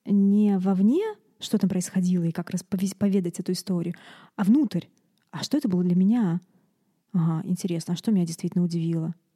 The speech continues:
И, и уже здесь замедлиться или задать вопрос следующий: "А что тебе помогало в том моменте, когда тебе было тяжело? А что тебе не помогало?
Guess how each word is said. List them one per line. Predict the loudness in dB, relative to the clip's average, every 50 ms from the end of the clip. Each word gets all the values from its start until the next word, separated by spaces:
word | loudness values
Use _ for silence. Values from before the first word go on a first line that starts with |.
| _ _ _ _ _ -12
И, | -10 -8 -6
и | -4 -2
уже | 0 2 2 0
здесь | 0 0 0 0 2
замедлиться | 2 2 2 2 2 0 -2 -6 -10 -8 -6 -6
или | -4 -4 -4 -4 -4
задать | -2 -2 -2 -2 -2
вопрос | -4 -4 -2 -2 -4 -2 -4
следующий: | -4 -4 -2 -2 -2 -2 -4 -4 -4 -4 -6 -8 -20 -20 -20 -20 _ _ _ _ _ _ _ _ -10
"А | -8
что | -6 -4 -4
тебе | -4 -2 -2 0
помогало | 2 2 2 2 2 2 2 2 2 2 0 0 -2 -4 _ _ _ _ _ _ _ _ _ _ _ _ _ _ _ _ _ _ _ _ _ _ _
в | _ -4 2
том | 2 4 4
моменте, | 4 4 4 2 2 2 0 -2 -4
когда | -4 -4 -2 -2 -2
тебе | -2 -4 -6 -4
было | -2 -2 -4 -4
тяжело? | -4 -6 -4 -4 -2 -2 -2 -2 -2 -2 -4 -6 _ _ _ _ _ _ _ _ _ _ _ _ _ _ _ _ _ _ _
А | -8
что | -6 -4 -6 -6
тебе | -2 0 0 2
не | 2 2 0 0
помогало? | -2 -2 -4 -2 -2 -2 -4 -4 -4 -4 -4 -6